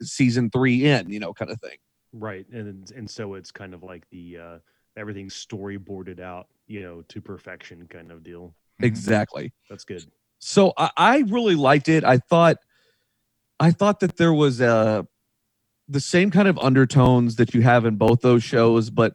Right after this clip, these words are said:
Speaker 1: uh, somewhere in the middle where it was kind of trying to be its own thing.
Speaker 3: Mm-hmm.
Speaker 1: The one thing that was wildly confusing to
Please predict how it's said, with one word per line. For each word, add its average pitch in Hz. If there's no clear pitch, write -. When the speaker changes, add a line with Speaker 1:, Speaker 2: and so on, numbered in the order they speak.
Speaker 1:
uh, 117
somewhere 143
in 139
the 127
middle 117
where 110
it 98
was 104
kind 117
of 117
trying 120
to 117
be 113
its 113
own 113
thing. 113
Speaker 3:
Mm-hmm. 101
Speaker 1:
The 165
one 185
thing 269
that 220
was 180
wildly 127
confusing 139
to 151